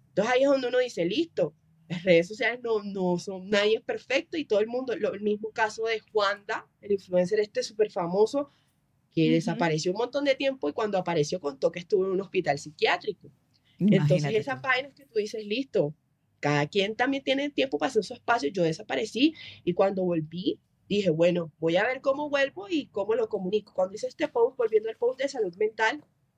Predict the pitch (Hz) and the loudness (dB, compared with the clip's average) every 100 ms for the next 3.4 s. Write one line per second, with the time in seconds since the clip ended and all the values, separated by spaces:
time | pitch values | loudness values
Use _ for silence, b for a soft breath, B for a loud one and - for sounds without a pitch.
0 | _ _ - _ 226 214 208 208 220 208 | _ _ -20 _ 4 4 4 -2 0 0
1 | 180 185 - 226 440 440 b b _ _ | 0 -2 0 0 2 -4 b b _ _
2 | _ _ 190 190 185 185 175 175 151 151 | _ _ -2 0 0 2 2 2 0 0
3 | 214 233 233 233 | 0 0 0 -2